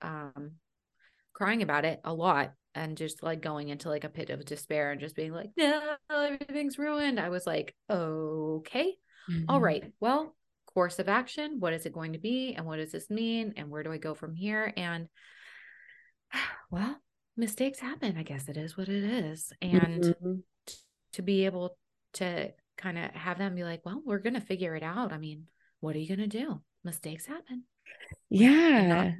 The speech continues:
Speaker 1: beating myself up over it. It's,
Speaker 2: Yep.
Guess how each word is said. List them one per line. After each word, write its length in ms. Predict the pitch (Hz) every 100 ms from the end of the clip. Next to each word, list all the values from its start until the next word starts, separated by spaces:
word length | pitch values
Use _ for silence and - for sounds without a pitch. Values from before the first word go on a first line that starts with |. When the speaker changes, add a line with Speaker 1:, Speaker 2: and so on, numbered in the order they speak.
| - -
Speaker 1:
beating 440 | 185 165 165 139 -
myself 520 | 165 160 170 160 151
up 200 | 156 151
over 320 | 151 151 156
it. 240 | 156 165 - _ _ _ _ _ _ -
It's, 220 | - -
Speaker 2:
Yep. 260 | 180 180